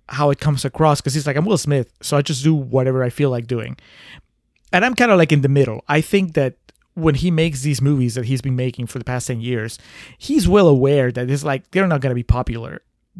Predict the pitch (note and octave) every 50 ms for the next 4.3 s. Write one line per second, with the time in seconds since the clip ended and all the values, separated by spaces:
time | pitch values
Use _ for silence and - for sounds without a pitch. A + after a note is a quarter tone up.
0 | D#3+ - D3 C3 A#2+ - C3 C3 C3 B2+ F#3 B3 A#3+ F#3 C#3+ A#2+ B2+ A2+ A2+ C3+
1 | D#3 - D3+ C#3 B2+ - - - _ _ _ - D#3+ G3+ - C4 G#3+ D3 - -
2 | - D3+ F3+ G#3 - D3 A#2 A2+ - A2 D3 E3 G#3 G#3+ F3 - - E3+ G3+ G#3
3 | F#3+ E3 - E3 D#3+ - C#3 C3 D3 C3 D#3 D3 C#3+ C3+ C3+ C3 C3 B2 A#2+ B2
4 | C3 D#3 D3+ C3 A#2 -